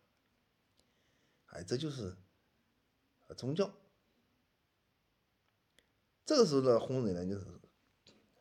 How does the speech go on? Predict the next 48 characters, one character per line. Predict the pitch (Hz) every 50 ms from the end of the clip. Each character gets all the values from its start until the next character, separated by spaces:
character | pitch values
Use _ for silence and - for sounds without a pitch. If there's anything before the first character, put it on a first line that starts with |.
| _ -
啊， | - - 90 85
告 | - 110 110
诉 | 107 - 107
这 | 98 98
个， | 85 90 87 78 82 - - - _ _ _ _ _ _ _ _ _ _ _ _ _ _
啊， | -
所 | - - 95
有 | 95 98 92
的 | 87 87
那 | 85 92 90
个 | 90 85
徒 | 85 - - 87
弟， | 90 82 - - - _ _ _ _ _ _ _ _ _ _ _ _ -
啊， | - -
也 | 160 - -
是 | - 165
没 | 175 165 147
有 | 143 131
坚 | 135 131 131
信， | 131 113 92 76 - 139 165
为 | 202 254 240
什 | 180 190
么 | 196 202 196 190 - - - - - - - _ _ -
这 | - 262 262
样 | 208 180
讽 | 180 208 262 277 277 262
刺 | - - - 139 113
人， | 101 95 98 120 127
这 | - - - 240 190 156 127 107
样， | 107 135 147 123 98 - - - - _
啊， | _ 107
迷 | 107 110 107 139
糊 | 160 160 147 117
人， | 107 101 98
这 | 131 165
样， | 151 131 107 90 - - - _ _ _ _ _ _ _
啊， | 98
说 | 95 - 175 170
假 | 170 - -
话 | - - 113
呢？ | 90 80
为 | 110 175 175
什 | - -
么 | 98 80 -
呢？ | - - - _ _ _ _ _ _ - - _ _ _ _ _ _ _ _ _ _ _ _ _ _ _ _ _ _ _ - _ _ _ _ _ _ _
啊， | - - 92
这 | 95 120 127
样 | 123 113 107 95 90 95